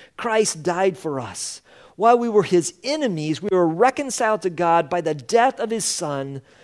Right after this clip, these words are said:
and much more, now that we are reconciled, we shall be saved by his life." Romans five,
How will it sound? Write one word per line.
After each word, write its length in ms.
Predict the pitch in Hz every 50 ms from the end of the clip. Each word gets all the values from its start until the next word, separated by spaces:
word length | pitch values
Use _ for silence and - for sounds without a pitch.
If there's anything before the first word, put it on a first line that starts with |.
| _ _ _
and 220 | 143 160 165 156 156
much 280 | 190 233 247 - -
more, 280 | 202 214 202 190 185 175
now 260 | 170 180 196 226 226 208
that 140 | 196 147
we 180 | 180 175 170 - _
are 280 | - 190 208 214 208 190
reconciled, 600 | 170 160 156 - 165 151 - - 165 151 160 151
we 80 | 151
shall 180 | 139 - - 131
be 100 | 123 120
saved 500 | 110 - - - 160 156 170 180 185 160
by 160 | 143 165 156
his 180 | 147 147 127 123
life." 560 | 123 110 98 98 95 92 90 - - - - _ _ _ _ _ _ _ _ _
Romans 320 | 135 131 123 123 117 - -
five, 460 | - 151 147 156 151 147 147 139